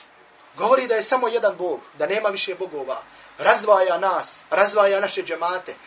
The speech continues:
našu zajednicu. Pa daj, možemo li nešto da mu damo da se toga okani? Da se okani poziva u to. Da mu damo žena, najljepših žena, da mu damo imetka, šta god hoće, da,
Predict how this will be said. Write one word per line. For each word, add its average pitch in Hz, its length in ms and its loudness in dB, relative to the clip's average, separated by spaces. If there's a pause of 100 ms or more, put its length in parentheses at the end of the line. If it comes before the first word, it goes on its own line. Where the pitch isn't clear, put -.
(160)
našu 202 280 0
zajednicu. 180 500 -2 (1120)
Pa 180 240 2 (760)
daj, 233 320 4
možemo 247 380 2
li 214 120 0
nešto 262 320 0
da 240 100 0
mu 220 100 -6
damo 247 360 0
da 233 100 -2
se 247 140 -4
toga 262 240 0
okani? 190 340 -4 (680)
Da 175 100 -4
se 226 160 0
okani 226 400 2
poziva 185 400 -2
u 156 80 -10
to. - 180 -16 (880)
Da 269 100 6
mu 220 100 -2
damo 196 260 2
žena, 196 440 -4 (560)
najljepših 185 460 0
žena, 170 400 -8
da 220 160 4
mu 185 80 -4
damo 185 280 0
imetka, 185 380 -8
šta 220 160 -2
god 330 200 -4
hoće, 320 300 -2 (160)
da, 240 100 4